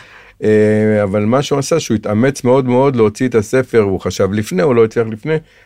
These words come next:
אבל קרוב מאוד ל-, לצאת הספר שלך, עד כדי כך שהם עשו כמה תרגילים,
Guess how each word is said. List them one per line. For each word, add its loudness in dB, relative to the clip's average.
אבל 0
קרוב 2
מאוד 2
ל-, 0
לצאת -2
הספר -4
שלך, -2
עד -4
כדי 0
כך 0
שהם -2
עשו -6
כמה 2
תרגילים, -2